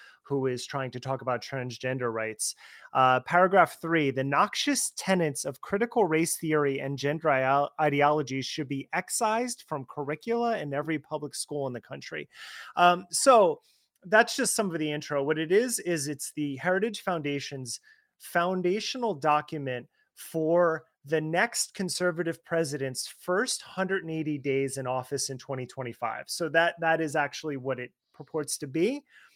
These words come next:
It is backed by over eighty conservative organizations. The Koch brothers are in on it. I mean, just basically every conservative, uh, foundation you can imagine is part of this. And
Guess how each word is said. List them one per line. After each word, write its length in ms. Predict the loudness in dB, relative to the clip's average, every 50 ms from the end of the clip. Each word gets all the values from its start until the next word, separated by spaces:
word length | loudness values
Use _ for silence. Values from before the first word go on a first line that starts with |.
| _ _ -6
It 160 | -2 0 0
is 140 | 0 -2 0
backed 400 | 2 4 6 6 4 2 0 2
by 180 | 2 4 4
over 380 | 2 0 -2 -2 -2 -4 -6 -6 _ -6
eighty 340 | -4 -4 -4 -4 -4 -6 -8
conservative 720 | -8 -8 -8 -6 -4 -2 -2 -2 -2 -2 -2 -2 -4 -4 -8 -10 -6
organizations. 1080 | -4 -2 -2 -2 -2 -4 -4 -2 -2 -4 -4 -4 -4 -6 -6 -4 -4 -4 -2 -2 -4 -4 -6 -20 -20 -18 _
The 80 | -12 -6
Koch 300 | -2 0 0 0 0 0
brothers 420 | 2 2 2 2 2 2 2 0
are 160 | 0 0 2
in 180 | 0 0 -2 -2
on 200 | -2 -2 -2 -2
it. 140 | -4 -4 -4 -4
I 80 | -4
mean, 240 | -4 -4 -4 -6 -8 -10 -10
just 280 | -10 -10 -10 -6 _ 2
basically 520 | 2 2 2 0 -2 -4 -4 -6 -4 -2
every 500 | 0 0 0 0 -2 -2 -2 -2 -4 -8
conservative, 840 | -10 -12 -10 -8 -6 -4 -4 -4 -2 -4 -4 -4 -6 -8 -8 -12 -12 -6
uh, 260 | -4 -2 -2 -2 -2 -4 -8 -14 _ _
foundation 640 | -4 -2 0 0 0 0 0 -2 -2 -4 -6 -8
you 80 | -8 -8
can 160 | -8 -6 -6
imagine 480 | -2 0 0 0 -2 -2 -6 -8 -8 -6
is 180 | -8 -8 -10
part 460 | -10 -16 -10 -2 2 2 2 2 2 0
of 240 | -4 -4 -4 -4 -6
this. 380 | -8 -6 -4 -2 -2 -2 -2 -4 -8 -20 -20 -20 -20 -20 -20 _ _ 4
And 420 | 6 6 6 6 2 -2 -6 -8